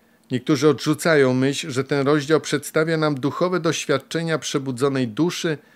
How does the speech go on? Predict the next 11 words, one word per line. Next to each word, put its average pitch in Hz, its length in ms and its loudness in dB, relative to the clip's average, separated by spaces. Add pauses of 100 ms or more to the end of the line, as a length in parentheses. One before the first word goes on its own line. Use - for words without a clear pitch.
(420)
inni 185 260 2
natomiast 175 520 2
twierdzą, 175 400 2
że 151 160 0
jest 156 260 0
to 147 200 4
przedstawienie 156 760 0
stanu 139 420 0
wewnętrznego 127 880 -2 (400)
duszy 131 560 -2
chrześcijanina. 135 1080 -2